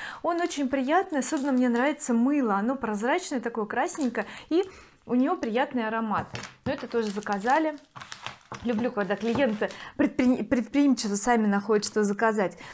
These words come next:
Так, здесь в заказе тушь. Это тушь чёрная, Он Color, новая серия. Она,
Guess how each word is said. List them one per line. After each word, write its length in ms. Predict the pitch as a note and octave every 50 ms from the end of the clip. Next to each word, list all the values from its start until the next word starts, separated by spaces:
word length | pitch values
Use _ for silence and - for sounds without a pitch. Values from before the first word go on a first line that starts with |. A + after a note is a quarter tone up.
| - - _
Так, 220 | - B3 G3+ F3+ F#3
здесь 220 | G3 C4 E4 D#4+
в 20 | D4+
заказе 460 | C4+ A#3 A#3 C4+ C4 B3+ A#3+ A#3 B3
тушь. 520 | A#3 - - D4 C4+ B3 A#3 D4 D#4 -
Это 280 | - - B3+ B3+ C4+ C4
тушь 260 | C4+ - C#4 C4 C4+
чёрная, 880 | - - - C#4 C4+ C4 C4 B3+ A#3+ A3 G#3+ G#3 G#3 G#3+ - - - _ -
Он 220 | - A#3+ A#3 A3+ A3+
Color, 580 | G#3+ - - G#3 G3+ G3 G#3+ B3+ D#4+ F#4 D#4+
новая 380 | D4 C4+ B3+ A#3 A3 A3 G#3+ A3
серия. 580 | A3 - - B3 C4 C#4+ D#4 D#4 C4 G#3+ G3+ - - - - - -
Она, 540 | - - A3+ A3 B3 C4 C4 - - - -